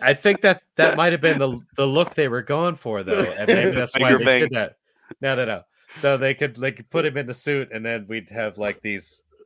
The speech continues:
Speaker 1: these, like, normal length arms coming off of this short
Speaker 2: Of the
Speaker 1: alien
Speaker 2: short little,
Speaker 1: creature.
Speaker 2: yeah,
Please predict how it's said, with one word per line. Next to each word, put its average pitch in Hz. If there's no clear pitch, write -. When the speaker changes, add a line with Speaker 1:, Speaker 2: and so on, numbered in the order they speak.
Speaker 1:
these, 104
like, 101
normal 101
length 104
arms 104
coming 90
off 87
of 78
this -
short 87
Speaker 2:
Of 123
the 110
Speaker 1:
alien 104
Speaker 2:
short 101
little, 92
Speaker 1:
creature. 120
Speaker 2:
yeah, 92